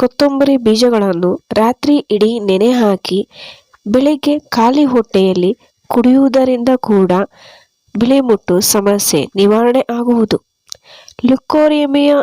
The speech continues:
ಬಳಲುತ್ತಿರುವ ಮಹಿಳೆಯರಿಗೆ ಬಾಳೆಹಣ್ಣು ಉತ್ತಮ ಮನೆಮದ್ದು. ಬೆಳಿಗ್ಗೆ ಮತ್ತು ಸಂಜೆ ಬಾಳೆಹಣ್ಣು ತಿನ್ನುವುದರಿಂದ ಬಿಳಿ ವಿಸರ್ಜನೆಯು ಕಡಿಮೆ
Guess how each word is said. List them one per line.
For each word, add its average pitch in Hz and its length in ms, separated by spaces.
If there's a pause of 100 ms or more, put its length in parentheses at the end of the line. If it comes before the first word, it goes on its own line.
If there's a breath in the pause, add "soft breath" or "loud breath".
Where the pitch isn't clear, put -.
(180)
ಬಳಲುತ್ತಿರುವ 208 720 (240)
ಮಹಿಳೆಯರಿಗೆ 220 720 (440 soft breath)
ಬಾಳೆಹಣ್ಣು 226 640 (160)
ಉತ್ತಮ 247 380 (200)
ಮನೆಮದ್ದು. 208 580 (460 loud breath)
ಬೆಳಿಗ್ಗೆ 302 400 (160)
ಮತ್ತು 214 300 (240)
ಸಂಜೆ 233 360 (600 soft breath)
ಬಾಳೆಹಣ್ಣು 254 640
ತಿನ್ನುವುದರಿಂದ 208 920 (220)
ಬಿಳಿ 226 260 (120)
ವಿಸರ್ಜನೆಯು 220 800 (380)
ಕಡಿಮೆ 220 400